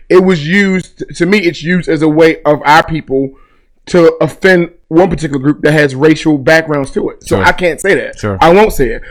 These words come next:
Speaker 1: I remember there was a, it was so funny. There was a, <laughs> this is the best story. There was a kid, a white kid in <laughs> my school, and I'm the assistant principal, and there's a white kid. He had a shirt that said, "Coolest cracker in the box." <laughs> And he wore
Speaker 2: I
Speaker 1: it
Speaker 2: like it.
Speaker 1: around.
Speaker 2: Yeah.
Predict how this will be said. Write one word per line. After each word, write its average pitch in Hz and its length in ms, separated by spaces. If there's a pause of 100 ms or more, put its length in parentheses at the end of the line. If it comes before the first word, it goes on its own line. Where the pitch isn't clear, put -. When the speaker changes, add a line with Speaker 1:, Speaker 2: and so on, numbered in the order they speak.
(140)
Speaker 1:
I 214 160
remember 226 280
there 190 100
was 165 140
a, 175 80
it 180 60
was 170 100
so 170 120
funny. 165 280
There 151 100
was 143 140
a, 147 100 (140)
<laughs> - 120
this 185 160
is 151 80
the 139 120
best 160 340
story. 131 340 (380)
There 175 160
was 202 160
a 175 160
kid, 156 520 (600)
a 151 100
white 180 280
kid 160 200
in 151 120
<laughs> - 160
my 185 80
school, 147 540 (360)
and 151 140
I'm 190 120
the 196 40
assistant 190 340
principal, 151 360
and 147 100
there's 147 80
a 160 60
white 180 260
kid. 147 320
He 180 180
had 175 140
a 165 80
shirt 170 300
that 156 100
said, 143 280 (220)
"Coolest 220 380
cracker 160 320
in 156 100
the 151 80
box." 131 580
<laughs> - 40 (320)
And - 140
he 220 80 (120)
wore 220 180
Speaker 2:
I 208 40
Speaker 1:
it - 40
Speaker 2:
like 185 120
it. 190 60
Speaker 1:
around. 185 240 (180)
Speaker 2:
Yeah. 196 200